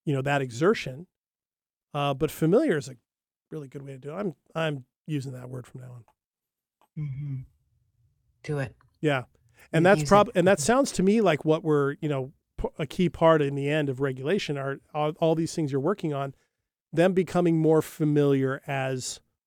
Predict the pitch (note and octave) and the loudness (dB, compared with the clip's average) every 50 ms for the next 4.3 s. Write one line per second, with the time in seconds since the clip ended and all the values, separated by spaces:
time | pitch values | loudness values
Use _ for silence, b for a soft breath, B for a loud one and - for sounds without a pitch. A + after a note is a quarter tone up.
0 | _ _ _ _ _ _ _ _ _ _ _ - D#3 C#3+ C3+ - - - D#3 D3 | _ _ _ _ _ _ _ _ _ _ _ -2 0 0 -2 -4 -4 -2 -2 -2
1 | D3 C3 C#3+ C3+ C3+ B2 - D#3 C#3 C3 A#2+ C3 C3 C3 C3+ C3 B2+ - - C#3 | -2 -2 -4 -6 -6 -6 -6 -6 -6 -6 -8 -10 -10 -10 -8 -10 -10 -8 -8 -8
2 | B2+ B2+ A#2+ B2+ B2+ B2 B2 B2 - - - D#3 D3+ _ _ - D#3+ C3 D#3+ D3+ | -8 -8 -12 -14 -16 -18 -18 -18 -20 -20 -20 -20 -20 _ _ -10 -6 -2 -2 -2
3 | D3 C#3 - - C#3+ C3+ C3 C3 - D3 C3+ C3 C3 C3 C3 C3 B2+ - - C#3+ | -2 -2 -4 -6 -6 -6 -6 -8 -8 -8 -6 -6 -8 -8 -8 -8 -8 -8 -10 -10
4 | C3 B2+ B2 B2 B2+ A#2+ | -10 -10 -12 -12 -16 -20